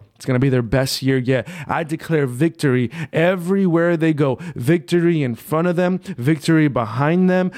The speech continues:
victory on their right, victory on their left, and victory all around them. In Jesus' name, amen and amen. Hey,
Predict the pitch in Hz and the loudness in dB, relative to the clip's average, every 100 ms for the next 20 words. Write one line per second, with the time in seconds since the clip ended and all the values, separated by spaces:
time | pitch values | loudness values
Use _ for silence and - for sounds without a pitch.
0 | 220 123 165 156 165 156 156 151 151 143 | -6 0 0 2 2 4 2 2 2 2
1 | 123 117 143 160 185 226 175 117 165 - | 2 2 2 2 0 -4 -6 0 -2 0
2 | 160 160 160 151 151 139 131 143 170 175 | 2 4 4 2 2 2 2 2 0 -4
3 | - 160 - 131 113 104 131 147 - 123 | -12 -12 -4 -2 -2 -2 -2 -2 0 2
4 | 113 98 - - 113 117 120 117 110 113 | 2 -2 -8 -10 -4 0 0 0 2 2
5 | 110 104 104 - 123 110 101 - 123 135 | 0 0 -4 -4 0 0 0 0 2 2
6 | 139 156 - 123 113 107 101 92 - _ | 2 -2 -2 -2 0 0 -2 -6 -16 _
7 | _ _ - 113 110 110 110 - - - | _ _ -4 0 2 2 0 -4 -20 -20
8 | - 117 113 117 110 151 | -6 -2 2 2 2 0